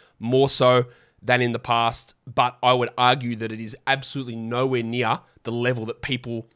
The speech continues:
um, claim that it is. It just doesn't happen as often as people claim. Are there more caution? Is there more caution with injuries? Yeah. Should there be? Yeah, there should. You shouldn't be forcing players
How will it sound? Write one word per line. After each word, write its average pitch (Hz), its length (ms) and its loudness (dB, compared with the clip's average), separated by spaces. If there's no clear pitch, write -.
um, 110 220 -6
claim 117 400 -2
that 110 100 -4
it 107 80 -4
is. 98 300 -12
It 123 120 -8
just 139 220 -4
doesn't 127 300 -4
happen 120 400 -2
as 117 280 -2
often 120 320 -4
as 107 120 -6
people 110 300 -8
claim. 95 300 -10
Are 127 120 4
there 123 140 0
more 123 260 -4
caution? 175 520 -2
Is 147 100 -4
there 156 80 2
more 135 160 0
caution 170 380 0
with 175 140 2
injuries? 247 400 -2
Yeah. 170 280 2
Should 180 280 -2
there 220 140 6
be? 311 360 -4
Yeah, - 280 0
there 170 120 -2
should. - 340 0
You 185 80 -8
shouldn't 240 280 -2
be 233 80 0
forcing 214 480 0
players 135 520 2